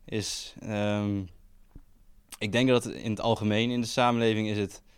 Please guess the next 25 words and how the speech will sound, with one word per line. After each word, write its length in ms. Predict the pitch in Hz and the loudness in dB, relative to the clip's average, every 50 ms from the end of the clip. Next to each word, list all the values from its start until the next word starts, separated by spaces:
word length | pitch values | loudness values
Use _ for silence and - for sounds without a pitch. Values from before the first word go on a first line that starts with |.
| - _ - _ _ - - | -20 _ -20 _ _ -20 -16
eh, 340 | - - 95 - - - | -12 -12 -10 -10 -8 -8
is 100 | 104 104 | -8 -8
het 240 | - 101 95 - - - - _ _ _ _ - 80 | -8 -8 -10 -12 -18 -20 -20 _ _ _ _ -20 -10
tegenwoordig 520 | - - 123 117 104 110 110 110 110 104 - | -4 -2 0 0 2 2 2 2 2 0 0
niet 200 | 113 120 131 - | -2 -2 -2 0
ongebruikelijk 680 | 131 127 110 110 104 110 110 113 113 107 107 107 - | 0 0 0 2 4 6 6 8 6 6 2 -2 -2
om, 320 | 117 113 107 104 101 92 - - - - - - - | -2 0 0 0 0 -2 -4 -8 -16 -20 -20 -14 -6
om 140 | - 117 104 | -4 -2 -2
te 100 | - 107 | 2 4
wijzen 420 | 98 107 104 110 117 117 135 139 | 6 8 8 8 6 6 4 2
en 140 | 127 117 110 | 2 2 2
om, 100 | 107 101 | 2 2
zeg 160 | 95 107 104 - | 2 0 0 0
maar, 140 | 107 101 | 0 0
grote 280 | - - 110 110 107 - | 2 4 4 4 4 2
problemen 460 | - 110 110 101 104 107 107 107 107 | 0 0 0 2 4 2 4 2 2
op 100 | 104 104 | 0 -2
te 80 | - 101 | -4 -6
zoeken 320 | 95 110 101 - - 104 | -4 -4 -4 -2 0 -2
en 100 | 101 101 | 0 0
te 80 | 95 104 | -2 0
zeggen 200 | 98 101 92 98 | 0 0 0 2
van, 80 | 98 101 | 2 2
nou 100 | 101 98 | 2 2
ja, 100 | 90 104 | 0 -2